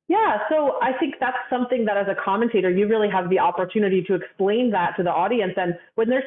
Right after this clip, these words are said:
sitting at home watching, you can answer the question that's in their mind of, like, "Why doesn't this seem fair?" So,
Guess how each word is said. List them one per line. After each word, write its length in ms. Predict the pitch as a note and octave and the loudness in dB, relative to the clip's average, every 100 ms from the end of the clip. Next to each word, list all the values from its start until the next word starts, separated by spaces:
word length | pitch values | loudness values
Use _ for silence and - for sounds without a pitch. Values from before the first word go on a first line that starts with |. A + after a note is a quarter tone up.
| - | -4
sitting 220 | D#4 C#4+ | -2 0
at 60 | A3+ | 0
home 180 | A3 | 0
watching, 460 | G3 G3 - G#3 F3+ | 2 2 0 -2 0
you 320 | F#3+ C4 E4+ E4+ | 2 4 2 2
can 120 | D4 | -2
answer 340 | A3 B3+ C4 | -2 -2 0
the 80 | G#3 | -2
question 320 | G3+ A3 A3 | -2 -4 -2
that's 180 | G#3 F3 | -2 0
in 120 | F#3+ | 0
their 120 | F#3 D#3+ | 0 0
mind 360 | E3 F#3+ G3 | 0 -2 -2
of, 60 | D#3+ | 0
like, 220 | D3+ C#3+ _ _ - | -2 -4 _ _ -6
"Why 560 | F3 F3 F#3 F#3+ G3+ | 0 2 2 2 0
doesn't 340 | F#3+ F3+ F3 E3+ | 0 0 -2 0
this 160 | F3+ F3 | -2 -2
seem 220 | F3+ D#3 | -2 -2
fair?" 440 | D3+ F3 F3 - - | -2 -2 -2 -4 -4
So, 240 | F#3 D#3 | -2 -2